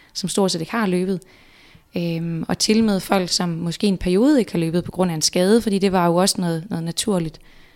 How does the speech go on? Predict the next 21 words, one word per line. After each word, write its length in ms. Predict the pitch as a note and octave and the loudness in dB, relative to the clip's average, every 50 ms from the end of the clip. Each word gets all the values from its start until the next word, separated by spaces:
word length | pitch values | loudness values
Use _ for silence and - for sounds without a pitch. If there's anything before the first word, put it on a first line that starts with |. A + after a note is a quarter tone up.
| _ - _ _ _ F#3+ | _ -20 _ _ _ -6
øh, 220 | F3+ E3+ E3 D#3+ | -4 -4 -4 -6
for 280 | - - - - - F#3 | -8 -12 -6 -2 -2 0
de 140 | - G3+ | 0 -2
pacer, 360 | F#3+ - G3 G3+ G#3 - - F3+ | 0 2 2 2 4 2 0 -2
vi 80 | D#3 | -2
har, 280 | D#3 D#3 F#3+ F#3+ F3+ - | -2 0 0 2 2 0
og 140 | - E3 - | 0 -2 -4
for, 300 | - E3+ E3 E3 D#3 - - | -4 -2 -2 -2 -4 -6 -10
for 160 | - - D#3+ | -10 -8 -6
os 140 | D3+ - - | -4 -2 -2
selv, 220 | - - G#3+ - - | -2 -2 -2 -4 -4
at, 220 | - F3 E3+ - - - - - - - - - - - - - - - - - - | -6 -8 -8 -10 -14 -6 -4 -4 -4 -4 -6 -10 -12 -16 -20 -20 -20 -20 -20 -10 -8
øhm, 440 | F3+ E3 D#3+ D#3 D#3+ D#3+ D#3+ D#3 - - | -6 -6 -4 -4 -6 -6 -6 -8 -8 -6
at, 240 | - F3+ - - - - | -6 -6 -6 -8 -10 -12
at 160 | F3 - - | -10 -6 -2
det 180 | G3 G3 F#3+ F3+ | 0 2 2 2
er 120 | E3+ E3 | 0 -2
en, 140 | E3 E3 - - | -4 -6 -6 -6
en 120 | F3 E3 | -8 -6
gængs 260 | - G#3 F#3+ F3+ - | -4 -4 -4 -2 -2
snak, 360 | - - F#3+ F3+ F#3 - - | -4 -2 -2 -2 -4 -4 -8